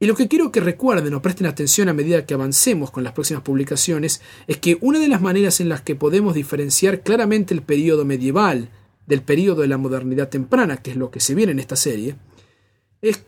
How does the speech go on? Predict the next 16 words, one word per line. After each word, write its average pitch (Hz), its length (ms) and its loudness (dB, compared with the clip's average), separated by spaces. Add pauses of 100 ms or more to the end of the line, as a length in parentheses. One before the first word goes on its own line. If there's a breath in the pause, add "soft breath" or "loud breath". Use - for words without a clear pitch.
cómo 320 280 2
todas 247 260 0
estas 185 240 -4
variaciones 151 640 0
regionales 160 840 -2 (400 soft breath)
comienzan 208 640 0
a 160 60 0
desintegrarse 143 1120 -2 (200)
o - 140 2
fundirse 170 720 0 (340 soft breath)
como 170 180 2
resultado 170 480 0
de 180 80 2
las 143 140 -2
migraciones 147 440 -2
judías 151 640 -2